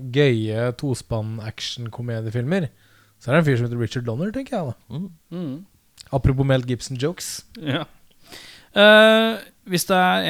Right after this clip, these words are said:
Speaker 3: en som vet å lage morsomme tospann, eh, actionfilmer, eh, som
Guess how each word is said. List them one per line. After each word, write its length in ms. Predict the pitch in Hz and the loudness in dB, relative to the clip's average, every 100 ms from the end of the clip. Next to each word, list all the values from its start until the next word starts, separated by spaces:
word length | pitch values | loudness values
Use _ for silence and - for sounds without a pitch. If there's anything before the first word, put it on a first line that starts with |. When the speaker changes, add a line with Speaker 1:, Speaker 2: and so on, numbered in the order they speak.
| 160 | 0
Speaker 3:
en 220 | 160 160 - | -2 -4 -6
som 480 | - 165 165 170 160 | -2 0 0 0 0
vet 220 | 131 - | -2 0
å 140 | 151 151 | 0 2
lage 420 | 131 110 120 127 | 0 0 0 -2
morsomme 960 | - 143 - - 101 104 110 120 123 123 | -2 -4 -4 -6 -4 -2 -2 -2 -2 -4
tospann, 800 | - 110 - 101 95 98 98 101 | -4 -6 -4 -6 -4 -4 -6 -6
eh, 600 | 104 104 104 104 104 107 - | -4 -4 -4 -4 -4 -6 -8
actionfilmer, 800 | 104 - - 110 117 135 180 165 | -10 -10 -10 -6 -4 -4 -4 -6
eh, 640 | - 139 139 139 131 - - | -6 -6 -4 -4 -6 -8 -10
som 640 | - 135 123 127 127 127 | -6 -4 -2 -2 -4 -6